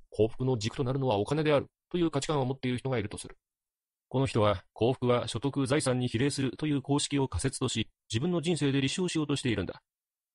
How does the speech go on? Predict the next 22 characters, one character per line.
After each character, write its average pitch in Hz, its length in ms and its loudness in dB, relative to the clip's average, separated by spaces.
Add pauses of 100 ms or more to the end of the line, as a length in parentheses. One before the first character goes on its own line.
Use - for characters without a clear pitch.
(680)
こ 104 60 0
の 113 80 4
人 101 100 -2
に 98 80 2
お 104 80 0
い 101 40 -4
て 98 80 0
は 98 140 6
自 95 140 -2
分 113 120 2
の 117 100 0
仮 - 140 -2
説 117 180 -4
が 117 180 0
お 120 80 -4
金 135 200 0
で 131 100 0
あ 127 60 4
る 123 80 0
が 104 100 0
ゆ 107 120 2
え、 98 100 -2